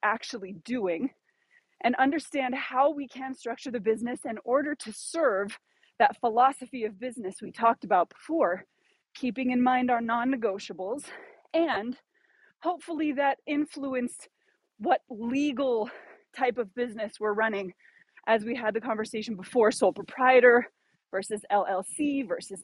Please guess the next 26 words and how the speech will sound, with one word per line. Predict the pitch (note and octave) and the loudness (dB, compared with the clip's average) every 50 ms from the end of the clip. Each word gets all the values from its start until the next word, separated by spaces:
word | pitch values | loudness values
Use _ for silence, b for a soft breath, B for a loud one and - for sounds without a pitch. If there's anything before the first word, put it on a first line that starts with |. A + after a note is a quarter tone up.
| - | 0
S | D4 D4+ C#4+ - | 0 0 0 0
Corp, | - - - D4+ C#4 B3 A#3+ - - - _ _ _ _ _ _ _ _ _ _ _ _ _ _ _ _ _ _ _ _ - | -8 -8 -2 2 2 2 2 0 -6 -20 _ _ _ _ _ _ _ _ _ _ _ _ _ _ _ _ _ _ _ _ -4
and | B3 A#3 | -2 0
how | B3+ A#3+ B3+ C4 C4 C4 | 0 2 4 4 4 4
everything | B3+ A3+ B3+ A#3+ - B3+ A#3 G#3 | 2 2 -2 -12 -12 -14 -14 -14
is | G3 G3 _ | -14 -16 _
structured. | - - D#3+ F3 - - - E3+ F3 F3+ b b b b b b | -18 -18 -18 -18 -16 -12 -10 -10 -10 -10 b b b b b b
So | - - - D4+ C4+ G#3 D#3+ - - - _ _ _ _ _ _ _ _ _ _ _ _ _ - | -12 -4 4 6 8 8 8 4 -2 -12 _ _ _ _ _ _ _ _ _ _ _ _ _ -12
today's | - A#3 C4+ D#4 F4 D#4+ | -8 -6 -4 -4 -4 -4
conversation | - E4 D#4 C#4+ D4 - - B3 A#3+ - B3+ A#3 | -2 -2 -2 0 -2 -2 -2 -4 -4 -4 -6 -8
is | A3+ G#3+ | -6 -6
really | A#3 C#4+ D4+ D#4+ D4 | -6 -4 -4 -2 0
gonna | D#4 D4+ - | 0 -2 0
focus | - C4 B3 - C#4 C4 - C4 | 2 0 0 0 0 -6 -4 -4
on | B3 A#3+ A#3 A3+ A3+ | -4 -2 -2 -4 -4
looking | B3+ C#4+ - D#4+ D#4 D4+ D4+ - | -4 -4 -2 -2 -2 -2 -2 -4
at | - G3+ G3+ G3 - - - - - _ _ _ _ _ _ _ _ _ _ _ _ | -2 -2 -2 -2 -2 -6 -12 -20 -20 _ _ _ _ _ _ _ _ _ _ _ _
the | G3 F3+ A3 A#3+ B3 - - | -14 -8 -8 -8 -6 2 4
absolute | A3 A#3 C4 C4 C4 - - D4+ C4+ C4+ B3 A#3+ A#3 - - - b b b b b - | 6 6 6 6 2 -6 -6 -6 -4 -2 -4 -4 -6 -8 -14 -18 b b b b b -6
foundational | C4+ B3+ B3+ A#3+ C4+ C4+ A#3+ - - C#4 C4 C4 | -6 -4 -4 -4 -4 -6 -6 -8 -8 -8 -8 -6
nuts | A#3+ A#3 G#3 - - | -4 -4 -6 -4 -4
and | C4+ A#3+ | -4 -2
bolts | G#3+ A3 A3 - | -2 -2 -4 -4
of | - G#3+ | -6 -6
the | G3+ A3 | -6 -4
business. | F3+ G3 G3 F3+ F#3 - - - - | -2 -2 -4 -2 -4 -8 -8 -8 -12